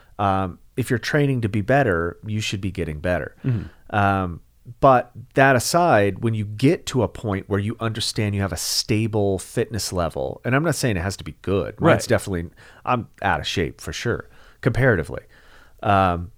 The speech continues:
Speaker 1: 'cause I can compare it to what I used to be,
Speaker 2: Mm-hmm.
Speaker 1: and that's not useful. So I was like, <laughs> so I have a stable amount of fitness. I have some things that I need to work on, and there's some things that I really wanna improve, and there's some things that I have to do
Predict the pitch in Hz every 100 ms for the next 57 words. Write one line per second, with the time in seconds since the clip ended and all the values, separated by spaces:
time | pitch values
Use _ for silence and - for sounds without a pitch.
0 | - 123 104 - 101 98 92 90 90 95
1 | 87 87 - 92 107 175 - 98 73 -
2 | - 135 107 101 - 87 82 104 139 139
3 | - 55 - 120 107 - - 180 220 -
4 | - - - - - 190 175 170 156 -
5 | - 127 131 139 143 127 107 98 95 98
6 | - 110 - 147 90 - - - 95 104
7 | - 98 107 98 101 95 98 95 92 131
8 | - 170 147 101 - 98 - 101 87 95
9 | 82 87 101 110 110 107 104 107 - 107
10 | - 147 160 135 120 - 120 127 123 123
11 | 113 107 98 110 98 - - 82 65